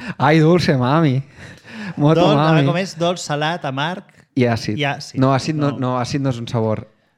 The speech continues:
Speaker 1: Eh,
Speaker 2: Dolç, amarg, dolç, amarg, salat.
Speaker 1: Ostres, en sèrio?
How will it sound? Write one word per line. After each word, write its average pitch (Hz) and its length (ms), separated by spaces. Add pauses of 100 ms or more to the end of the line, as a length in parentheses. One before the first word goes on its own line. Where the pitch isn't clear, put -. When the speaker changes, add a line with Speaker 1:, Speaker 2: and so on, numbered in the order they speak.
Speaker 1:
Eh, 120 180
Speaker 2:
Dolç, 110 320
amarg, 156 420 (1500)
dolç, 143 280
amarg, 135 340
salat. 143 460 (1080)
Speaker 1:
Ostres, 110 320
en 104 140
sèrio? 123 340